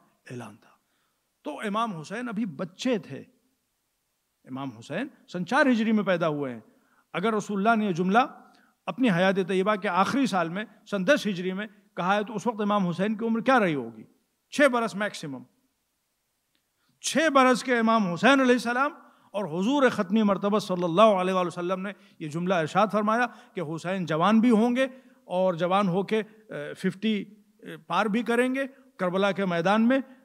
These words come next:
शहीद भी होंगे, यजीद तख्ते हुकूमत पे बैठेगा, इस्लाम का सत्यानाश करने की कोशिश करेगा, हुसैन उठेंगे,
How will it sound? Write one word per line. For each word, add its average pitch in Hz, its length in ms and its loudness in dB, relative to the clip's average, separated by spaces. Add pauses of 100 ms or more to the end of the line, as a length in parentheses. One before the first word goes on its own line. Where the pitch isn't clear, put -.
(320)
शहीद 196 380 -4
भी 247 60 0
होंगे, 247 400 0 (420)
यजीद 175 640 -4 (200)
तख्ते 185 240 -4
हुकूमत 196 360 -2
पे 220 120 -4
बैठेगा, 240 580 -4 (160)
इस्लाम 190 360 -2
का 196 180 -6
सत्यानाश 180 560 -2
करने 220 260 -6
की 220 80 -16
कोशिश 220 280 -8
करेगा, 247 360 -4 (260)
हुसैन 185 300 -6
उठेंगे, 240 580 -2